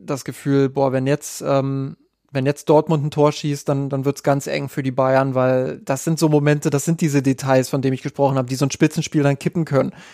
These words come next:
die dann, ähm, das in die Richtung von Dortmund so ein bisschen, ähm, auch changen können. Aber, ähm, ich muss ehrlich sagen, ich hab's dann gar nicht so klar Richtung Dortmund gesehen in der Folge. Ähm, ich war überrascht, wie,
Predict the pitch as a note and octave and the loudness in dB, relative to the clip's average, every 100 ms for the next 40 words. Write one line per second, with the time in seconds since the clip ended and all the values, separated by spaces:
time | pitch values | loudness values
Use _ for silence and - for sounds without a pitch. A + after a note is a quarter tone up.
0 | _ D3 C#3 C3 C3+ C#3 C3 C3 C3 - | _ 0 2 2 0 0 0 0 -2 -4
1 | - C3+ C#3 C#3+ D3+ C#3 - C#3 C#3 C#3+ | -2 0 0 2 2 0 0 2 2 2
2 | D3+ C#3+ C#3 C#3+ D#3 C#3 C3+ - - _ | 0 -2 -4 -2 2 0 0 -14 -20 _
3 | _ - C3+ C3 C3 C#3 C3+ - D3+ D#3 | _ -6 -2 0 -2 -4 -4 -2 0 2
4 | D3+ E3 E3+ D#3+ E3 - D3 D3+ F#3 G#3 | 0 -4 0 0 0 -4 2 2 4 0
5 | A#3+ _ _ _ _ _ _ C#3+ C#3+ C#3 | -2 _ _ _ _ _ _ -2 2 2
6 | C#3 C#3+ C#3+ D3+ E3+ - - D#3 F3 - | 0 -6 -8 0 0 -2 -2 0 0 2
7 | E3 F3 - - E3+ D3+ D#3 E3 - E3+ | 0 0 -8 -4 -4 2 2 0 -2 -4
8 | - D#3+ D3+ D3 D3+ C#3 D3+ D#3+ C#3 C#3 | 0 0 0 -4 -4 0 0 -2 -4 -2
9 | C3+ F3+ F#3 F#3 F3 E3+ F#3 G3 - - | 0 0 -2 2 4 4 2 -2 -6 -20
10 | - _ - C#3 C3+ C#3 C#3+ G#3+ _ _ | -20 _ -2 0 0 -2 -8 _ _ _
11 | _ _ _ - C3+ D3+ E3+ D#3+ C#3+ D3 | _ _ _ -14 -2 4 4 4 4 4
12 | G#3+ - - G3+ D#3 D#3 D3+ D#3 - | 2 -6 -16 -14 -2 0 2 0 -6